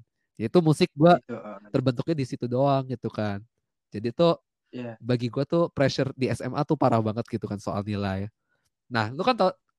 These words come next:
Speaker 1: ya kayak lu bilang gitu kan, S M A kan masa-masa jati diri terbentuk.
Speaker 2: Iya.
Speaker 1: Terus kayak
Speaker 2: Tapi S M A kita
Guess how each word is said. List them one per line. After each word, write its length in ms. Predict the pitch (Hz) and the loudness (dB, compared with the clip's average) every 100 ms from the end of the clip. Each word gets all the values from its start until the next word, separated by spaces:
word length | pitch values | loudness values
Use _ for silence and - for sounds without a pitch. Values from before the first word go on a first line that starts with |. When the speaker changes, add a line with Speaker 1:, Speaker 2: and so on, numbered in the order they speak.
| _ | _
Speaker 1:
ya 240 | 170 175 | 8 8
kayak 240 | 170 165 170 | 10 8 8
lu 80 | 156 | 8
bilang 240 | 165 196 | 6 6
gitu 160 | 170 175 | 4 2
kan, 160 | 160 | 0
S 160 | - 127 | 0 0
M 160 | 135 | 0
A 80 | 139 | 2
kan 160 | 175 170 | 2 4
masa-masa 400 | 151 143 131 - | 4 4 4 4
jati 320 | 120 113 120 | 6 6 4
diri 480 | 110 113 117 113 113 - | 6 6 8 6 4 2
terbentuk. 800 | 107 98 101 107 104 104 104 98 | 0 -2 4 6 8 8 6 4
Speaker 2:
Iya. 320 | - 127 113 104 | -2 -8 -8 -10
Speaker 1:
Terus 160 | - 110 | -10 -2
kayak 400 | 117 107 107 107 | 2 4 4 2
Speaker 2:
Tapi 160 | 123 170 | 0 -2
S 120 | 165 | 0
M 80 | 147 | -2
A 80 | 139 | -2
kita 260 | 139 131 | -4 -2